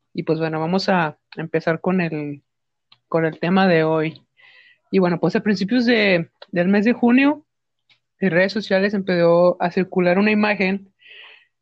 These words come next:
este, de cómo iban a llevar las salas a partir de esta pandemia. Hablamos sobre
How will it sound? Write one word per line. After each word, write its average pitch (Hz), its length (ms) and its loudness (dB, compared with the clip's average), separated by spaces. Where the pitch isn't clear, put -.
este, 160 920 0
de 185 200 -2
cómo 196 220 2
iban 208 200 2
a 220 40 2
llevar 185 500 2
las 180 220 -2
salas 196 680 0
a 180 140 -2
partir 175 300 0
de 185 80 2
esta 190 200 -4
pandemia. 165 480 -4
Hablamos 180 380 2
sobre 170 420 0